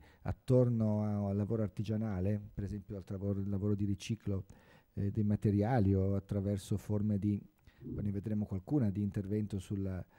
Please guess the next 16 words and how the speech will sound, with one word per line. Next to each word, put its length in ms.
ehm, 1000
su-, 560
sulla 240
micromeccanica, 1040
eh, 320
di 100
intervento 1000
su 520
una 380
coltivazioni 880
diffuse, 800
eh, 340
delle 360
forme 420
di 80
imprenditorialità 1080